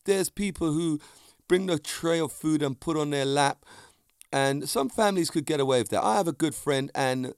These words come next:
she and her family does that. People cannot get away with that right now in this day and age. You gotta bring the food, put round the table, and that's where people eat, because kids don't have any boundaries,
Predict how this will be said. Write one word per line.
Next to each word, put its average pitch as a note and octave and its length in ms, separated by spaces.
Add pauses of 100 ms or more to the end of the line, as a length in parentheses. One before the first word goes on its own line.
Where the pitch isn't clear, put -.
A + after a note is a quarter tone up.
(100)
she E3+ 340
and C3+ 160
her C3+ 100
family B2 560 (120)
does A#2+ 280
that. E2+ 220 (420)
People G#3+ 280
cannot D#3 320
get C#3 160
away D#3 240
with D#3+ 180
that G#2+ 200
right F2+ 280
now D2+ 360 (320)
in C3+ 160
this C3 180
day G#2+ 260
and F#2 80
age. D#2+ 280 (320)
You G#3+ 180
gotta G3 200
bring G#3 260
the F#3+ 100
food, D3 320
put - 180
round F3 200
the D#3+ 40
table, D3+ 340
and C3 120
that's D#3 220
where D3 140
people C#3+ 340
eat, C#3+ 120
because C#3+ 280
kids G#3 500 (260)
don't F3+ 200
have E3+ 140
any E3 140
boundaries, D3 600